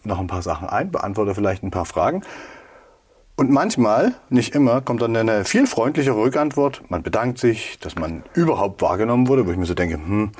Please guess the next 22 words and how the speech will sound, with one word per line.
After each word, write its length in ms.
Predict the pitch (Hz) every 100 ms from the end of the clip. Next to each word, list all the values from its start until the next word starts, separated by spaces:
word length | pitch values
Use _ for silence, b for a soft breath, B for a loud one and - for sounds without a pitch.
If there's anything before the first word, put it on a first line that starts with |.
| B B
was 160 | - -
ist 160 | -
das 140 | 73 -
für 80 |
ein 80 | 117
Denken?“ 320 | 120 123 135
Ich 100 | 104
meine, 240 | 92 87 85
wer 140 | 90
mir 180 | 90 82
schreibt, 420 | - - 95 -
der 140 | 98 87
kann 300 | - 92 98
mit 140 | 95
einer 120 | 95
Antwort 320 | 92 90 90
rechnen, 380 | 78 85 110 110
wenn 140 | 95 95
er 160 | 104
selber 460 | - 87 90 113 107
sich 220 | 101 104
irgendwie 500 | 98 104 104 92 104